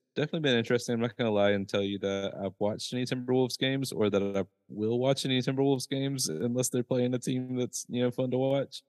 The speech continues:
or, like, my team or something. But yeah, I, I think that the future, I think you were correct. The future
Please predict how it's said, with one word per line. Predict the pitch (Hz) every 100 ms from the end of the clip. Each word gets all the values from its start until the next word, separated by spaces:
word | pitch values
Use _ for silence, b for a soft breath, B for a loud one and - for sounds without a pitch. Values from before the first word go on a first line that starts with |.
| _ _ _ -
or, | 127 123 123
like, | 113
my | 107 117
team | 120 123 123
or |
something. | 123 127 - 127 123 120
But | 104 104 - _ -
yeah, | 185 277 - _ -
I, | 156 165 -
I | 143
think | 135 151 -
that | 127 -
the | 117
future, | 123 123 127 123 117 - -
I |
think | 123 123 120
you |
were | 117
correct. | - 104 101 98
The | 104
future | 110 104 110 101 101